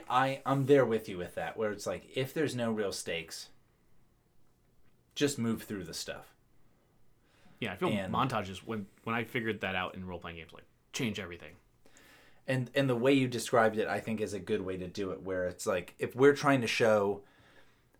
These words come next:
Speaker 1: the forest that you guys passed through to get to this point is dangerous. Tell us how it's dangerous. Just have the
Speaker 2: Mm-hmm.
Speaker 1: players tell you how it's dangerous.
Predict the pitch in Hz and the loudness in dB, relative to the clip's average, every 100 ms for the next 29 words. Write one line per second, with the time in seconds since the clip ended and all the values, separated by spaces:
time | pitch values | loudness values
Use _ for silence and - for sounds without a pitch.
0 | - - 113 - 147 156 156 156 120 127 | -10 -8 -6 6 10 10 8 4 2 2
1 | 117 107 - - 123 123 - - - 123 | 2 2 -2 -2 2 2 0 -4 0 4
2 | 104 76 - - _ _ - 123 - 170 | 4 2 -8 -20 _ _ -8 -8 2 4
3 | 202 185 107 90 - 90 82 _ - 127 | 4 2 -4 -6 -8 -12 -12 _ -2 2
4 | 123 104 - 107 101 85 73 - - - | 2 2 -2 -2 0 -6 -10 -8 -10 -12
5 | _ _ _ - _ _ _ - 185 196 | _ _ _ -20 _ _ _ 2 4 8
6 | 180 - 139 107 90 - 80 76 - - | 6 6 2 2 -2 -6 -8 -8 -14 -12
7 | - 131 127 - 147 120 104 - - 139 | -8 -6 -6 -4 -4 -4 -6 -12 -8 2
8 | 165 131 92 92 - - - 131 135 131 | 4 4 0 -6 -8 -12 -12 4 4 4
9 | 117 110 101 101 92 - 131 123 98 90 | 0 -4 -4 -4 -4 -4 -2 -2 -2 -4
10 | 80 - | -6 -10